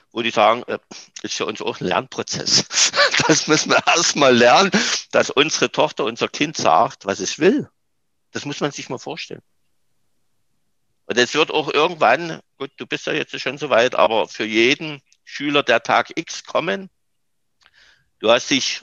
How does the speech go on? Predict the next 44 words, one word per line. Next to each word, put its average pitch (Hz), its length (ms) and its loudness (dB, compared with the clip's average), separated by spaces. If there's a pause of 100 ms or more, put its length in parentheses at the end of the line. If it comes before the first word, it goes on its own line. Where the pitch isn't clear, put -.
neun 123 420 2
Jahre, 110 460 2
zehn 107 320 -2
Jahre, 101 260 4
dann 104 160 -2
geht's 110 220 -6
ja 107 80 -4
meistens 101 540 -2
los, 120 320 -4
in 117 180 -8
der 113 160 2
Schule 131 420 -2
abgerackert 120 720 -2
ohne 113 400 -4
Ende, 101 300 0
hast 104 240 -2
Druck 127 140 -12 (100)
bekommen, 123 400 -10 (520)
gut 131 280 -10
zu - 120 -6
sein. 117 500 2 (720)
Und 101 140 -8
dann 104 380 -2 (140)
wird 98 180 -6
gesagt, 90 440 -4
"Was 95 200 -10
willst - 260 -12
du - 100 -20
werden?" - 280 -14 (800)
So 95 80 -8
nach 92 220 0
dem 95 140 -6
Motto, 87 200 -6
"Du 82 160 -8
hast - 160 -8
nichts - 260 -10
gemacht." - 320 -20 (580)
Ich - 60 -8
hab - 120 -2
dein 113 160 2
Zeichen 113 320 2
verstanden. 117 640 -6
Nächste 90 340 -6
Frage. - 380 -10